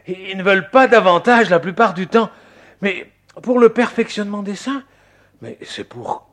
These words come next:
mettre les saints au travail. C'est pour les aider à entrer dans l'œuvre du ministère. Voilà l'expression de l'apôtre. L'œuvre du ministère. Je me souviens, bon, euh,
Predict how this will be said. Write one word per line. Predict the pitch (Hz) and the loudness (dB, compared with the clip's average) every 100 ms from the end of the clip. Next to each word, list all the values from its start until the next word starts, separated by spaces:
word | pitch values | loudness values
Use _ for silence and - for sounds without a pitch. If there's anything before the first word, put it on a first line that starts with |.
| _ 139 | _ -16
mettre | 110 107 - | -14 -12 -12
les | 104 | -12
saints | 87 131 107 | -14 -14 -16
au | 92 | -18
travail. | 92 101 165 151 _ _ _ _ - - _ | -18 -16 -18 -18 _ _ _ _ -20 -20 _
C'est | - 262 269 | -2 2 2
pour | 262 262 202 | 4 4 4
les | 185 214 160 175 | 2 2 2 0
aider | 170 247 269 | 0 2 4
à | 196 | 6
entrer | 202 226 - 262 262 | 6 4 2 0 4
dans | 220 208 - _ _ _ _ | 4 4 -2 _ _ _ _
l'œuvre | 104 147 196 202 196 165 151 | 2 6 10 10 10 8 2
du | 127 143 | 0 0
ministère. | 135 123 - 95 87 | 0 -2 -4 -8 0
Voilà | 139 131 | 4 4
l'expression | 123 - 135 131 | 2 -2 -6 -4
de | 120 | -4
l'apôtre. | 101 - - - - _ _ _ _ - | -2 -2 -4 -16 -20 _ _ _ _ -4
L'œuvre | 113 165 180 165 151 | 6 8 10 8 4
du | 135 135 | -4 -6
ministère. | 131 113 - - - _ _ _ _ _ _ _ _ _ _ _ _ _ _ _ _ _ _ _ _ _ _ _ | -8 -12 -16 -18 -20 _ _ _ _ _ _ _ _ _ _ _ _ _ _ _ _ _ _ _ _ _ _ _
Je | - | -14
me | 117 | -12
souviens, | 151 156 262 233 | -10 2 4 4
bon, | 131 135 120 - _ _ _ _ _ | 0 -4 -6 -10 _ _ _ _ _
euh, | _ | _